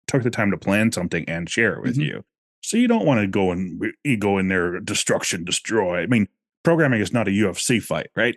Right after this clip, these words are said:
Speaker 1: <laughs> You're, you're
Speaker 2: I, I,
Speaker 1: trying to
Speaker 2: yeah, I think you're right about that.
Speaker 1: <laughs> You're like, "No, I wanna destroy."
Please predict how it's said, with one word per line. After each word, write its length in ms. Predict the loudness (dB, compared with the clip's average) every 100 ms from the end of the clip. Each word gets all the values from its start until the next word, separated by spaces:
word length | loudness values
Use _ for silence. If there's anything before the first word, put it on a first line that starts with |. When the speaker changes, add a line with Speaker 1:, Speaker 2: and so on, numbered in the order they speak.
| _
Speaker 1:
<laughs> 360 | -2 0 -2 0
You're, 120 | 0 2
you're 140 | 2 4
Speaker 2:
I, 40 |
I, 20 |
Speaker 1:
trying 320 | 4 4 4 2
to 160 | 2 -2 -2
Speaker 2:
yeah, 200 | 2 4 4
I 80 | 2
think 160 | 2 2
you're 100 | 2
right 120 | 2
about 200 | -2 -4
that. 260 | -4 -4 -8 -20 -20 -14 -4
Speaker 1:
<laughs> 680 | -2 0 -4 -2 -4 -4 -6
You're 220 | -4 -2
like, 200 | -2 -2
"No, 140 | -2 0
I 100 | 2
wanna 180 | 0
destroy." 640 | -2 -6 -6 -2 0 0